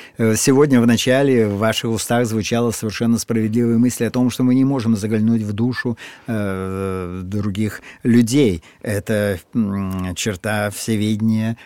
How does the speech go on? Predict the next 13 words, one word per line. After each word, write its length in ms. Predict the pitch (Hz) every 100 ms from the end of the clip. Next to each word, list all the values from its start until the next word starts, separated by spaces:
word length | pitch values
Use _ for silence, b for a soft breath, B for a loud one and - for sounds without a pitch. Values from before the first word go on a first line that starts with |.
| B
Господа, 540 | 135 165 - - 90 90 B B B B
а 240 | - 123 107
не 140 | 107
наша. 460 | 107 101 90 - 110 B B B
Но, 380 | 123 131 147 160 _ _ _ _ _ _ -
исходя 540 | 151 - 190 175 165
вот 160 | 139 135
из 180 | -
текста, 560 | - 233 233 - 98 73 _ _ _ _ _ _ _ -
э, 120 | 135
мы 200 | 120 120
можем 340 | 190 202 196 190
предположить, 680 | 180 - 185 160 120 -